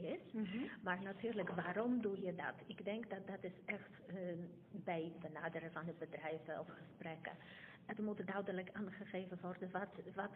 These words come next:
Speaker 1: krijg je, wat, wat trainen ze met dat? Waarom?
Speaker 2: Mhm.
Speaker 1: Want ja, je kan kijken, je kan
Speaker 2: Ja.
Speaker 1: beter kijken, hartstikke goed. Maar
Speaker 2: Waarom?
Speaker 1: wat is dat? Ja, waarom?
Speaker 2: Ja.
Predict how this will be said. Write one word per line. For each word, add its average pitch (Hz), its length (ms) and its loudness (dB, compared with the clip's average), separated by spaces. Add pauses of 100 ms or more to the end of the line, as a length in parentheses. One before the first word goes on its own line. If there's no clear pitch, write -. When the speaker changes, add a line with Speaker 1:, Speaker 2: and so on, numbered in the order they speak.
Speaker 1:
krijg 277 340 2
je, 226 160 2 (100)
wat, 214 140 2 (160)
wat 226 120 2 (300)
trainen 269 420 4
ze 240 100 6
met 185 240 4
dat? 160 260 2
Waarom? 233 380 10
Speaker 2:
Mhm. - 180 6
Speaker 1:
Want 175 160 2
ja, 156 120 2
je 165 160 4
kan 165 260 0
kijken, 190 460 6
je 151 120 0
kan - 140 2
Speaker 2:
Ja. 202 120 6 (140)
Speaker 1:
beter 175 320 2
kijken, 226 360 2
hartstikke - 440 -6
goed. 220 260 4
Maar 180 200 4 (440)
Speaker 2:
Waarom? 190 280 4
Speaker 1:
wat - 80 10
is - 60 0
dat? 214 160 4
Ja, 214 120 2
waarom? 202 280 2
Speaker 2:
Ja. 202 180 4